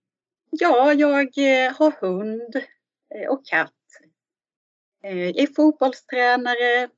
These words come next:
och, eh, socionom. Kort.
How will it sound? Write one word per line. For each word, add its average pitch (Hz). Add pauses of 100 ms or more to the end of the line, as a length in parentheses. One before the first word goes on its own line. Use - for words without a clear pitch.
(600)
och, 269
eh, 240
socionom. - (720)
Kort. -